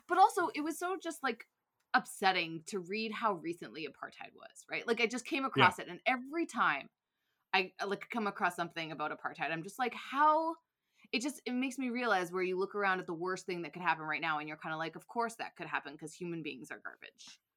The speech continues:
Speaker 2: Yeah, well,
Speaker 1: But
Speaker 2: I mean, there are still a lot of people locked in cages, uh, for no discernible reason in the United States, and children that have been separated from their parents that
Speaker 1: Mm.
Speaker 2: are, but, I mean, at this point, it doesn't seem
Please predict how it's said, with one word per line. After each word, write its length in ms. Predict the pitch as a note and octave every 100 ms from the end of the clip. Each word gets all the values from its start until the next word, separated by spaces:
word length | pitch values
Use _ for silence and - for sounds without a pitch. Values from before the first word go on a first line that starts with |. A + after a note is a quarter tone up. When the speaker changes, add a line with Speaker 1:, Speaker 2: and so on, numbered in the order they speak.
| _
Speaker 2:
Yeah, 380 | C3 F#3+ C#3 A2+
well, 180 | C#3+ F3
Speaker 1:
But 0 |
Speaker 2:
I 140 | C#3 D#3+
mean, 200 | E3+ D#3
there 300 | E3 D#3+ D#3
are 80 |
still 440 | B2+ - D#3 D3+ C3+
a 180 | A#2 B2
lot 240 | A#2+ B2
of 200 | B2 A2+
people 520 | - A#2+ A#2+ A2 G#2 G#2+ B2+
locked 360 | A2+ A2+ - A#2
in 140 | A2
cages, 760 | - A2+ G#2+ G#2 G2+ F#2+ - -
uh, 280 | A2 G2+ G#2
for 300 | - B2 A2
no 640 | G#2+ A2+ A2+ A#2+ A#2 A2+ - - - - - _ _
discernible 680 | C3+ B2+ - C3 B2+ A#2 A2
reason 500 | G#2 A#2+ G#2 F#2+ G2+
in 100 | A2
the 80 | G#2+
United 340 | G#2 G#2 G2+
States, 320 | - G#2+ G#2 A2+
and 240 | G#2+ G#2+
children 440 | - A#2 A2 A2
that 100 | G#2+
have 120 | G#2+ A2+
been 120 | G#2+
separated 500 | A2+ - A2 G#2+ G#2+
from 200 | A2+ G#2+
their 220 | G#2 - -
parents 360 | B2+ B2+ A2+
that 140 | C#3+ C#3+
Speaker 1:
Mm. 20 |
Speaker 2:
are, 240 | C#3+ F3
but, 160 | C#3+ D3+
I 180 | D3+ D#3+
mean, 260 | D#3 D3+
at 160 | C3+ C3+
this 140 | D3+ -
point, 360 | D#3+ C3 A#2+ - - - _
it 160 | A#2+ -
doesn't 320 | C3+ B2+ B2
seem 520 | - C3 A#2+ A2+ A2